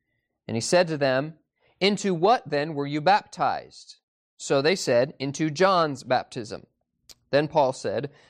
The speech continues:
"John indeed baptized with a baptism of repentance,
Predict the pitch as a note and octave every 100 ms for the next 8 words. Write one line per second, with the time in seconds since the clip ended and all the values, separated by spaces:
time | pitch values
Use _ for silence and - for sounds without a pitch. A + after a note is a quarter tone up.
0 | - C3 D3+ E3+ G#3+ G3 D3+ D#3+ C#3+ C3+
1 | D3+ D3+ C#3 D3 C#3+ C#3+ B2 A#2+ - C3+
2 | D3 D3 E3 D#3 E3+ F#3+ C3+ C3+ F#3